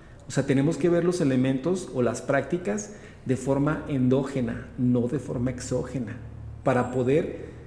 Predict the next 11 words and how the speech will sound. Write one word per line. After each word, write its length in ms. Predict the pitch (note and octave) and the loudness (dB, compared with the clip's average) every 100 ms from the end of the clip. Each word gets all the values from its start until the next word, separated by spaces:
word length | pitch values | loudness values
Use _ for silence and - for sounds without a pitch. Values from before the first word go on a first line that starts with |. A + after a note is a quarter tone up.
| - - - - - - - | -18 -20 -20 -20 -20 -18 -2
darles 520 | C#3+ D3 D#3+ F#3+ D#3 | 2 4 4 2 2
valía. 400 | D#3 D3 D#3 B2 - - - - - - - | 2 4 4 2 -2 -10 -14 -16 -18 -16 2
Y 120 | C#3+ | 4
a 120 | C#3 | 4
partir 360 | C3+ - D#3+ D#3+ | 0 0 0 4
de 120 | F#3 | 4
darles 400 | F3+ E3 F3+ D#3 | 4 2 2 2
valía 360 | D3+ C3+ D3+ C#3+ | 2 4 4 4
y 80 | |
de 120 | A#2+ A#2+ | 2 2
reconocerlas, 920 | A#2 A2+ G#2+ G#2 A#2+ B2 D#3+ G#3+ | 2 0 -2 0 2 2 0 -2